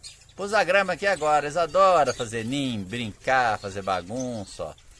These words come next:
Eles cortaram a grama ali, eu recolhi um saco de ração de, de, de grama pra pôr aqui pra eles brincar à vontade. Isso aí. Então é isso aí, meu amigo. Você gostou de ver o vídeo, dá aquele joinha aí, inscreve.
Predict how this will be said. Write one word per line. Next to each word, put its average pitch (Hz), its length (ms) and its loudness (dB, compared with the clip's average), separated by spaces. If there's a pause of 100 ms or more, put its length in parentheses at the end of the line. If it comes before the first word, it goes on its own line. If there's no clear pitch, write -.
(540)
Eles 107 140 -14
cortaram 123 440 0
a 101 40 0
grama 104 280 -6
ali, 117 100 -6
eu 135 60 -2
recolhi 135 440 -4
um 156 100 -10
saco - 680 -6
de 107 80 -10
ração 110 380 -6
de, 117 200 -12
de, 98 320 -12
de 90 180 -20 (220)
grama 92 420 -6 (480)
pra 95 80 -16
pôr 95 240 -12
aqui 101 140 -16
pra 98 140 -12
eles 87 120 -10
brincar 98 440 -6
à 113 40 -2
vontade. 82 680 -12 (440)
Isso - 140 -18
aí. 87 140 -14
Então 175 120 -4
é 220 120 0
isso 190 160 -6
aí, 202 180 2
meu 165 140 -6
amigo. 131 240 -6
Você 160 160 -8
gostou 165 400 -2
de 139 60 -8
ver 151 120 -2
o 127 100 -2
vídeo, 156 460 -4
dá 139 240 0
aquele 143 320 -6
joinha 131 460 -4
aí, 151 400 -6 (600)
inscreve. 139 760 -2